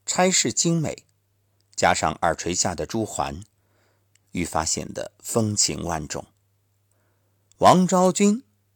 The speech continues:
因为斜肩，所以发明了垫肩。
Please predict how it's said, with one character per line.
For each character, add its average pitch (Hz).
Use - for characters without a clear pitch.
因 98
为 87
斜 87
肩， 143
所 151
以 113
发 180
明 117
了 151
垫 123
肩。 139